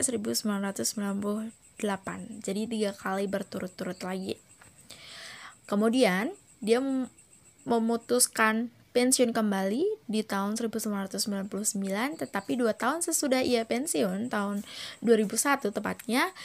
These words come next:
adalah tahun di mana kembalinya Michael Jordan kembali ke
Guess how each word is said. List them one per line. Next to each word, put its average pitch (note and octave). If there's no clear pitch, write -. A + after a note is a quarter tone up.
adalah B3+
tahun A#3+
di A#3
mana G3+
kembalinya G3
Michael G#3
Jordan F#3+
kembali G3
ke G3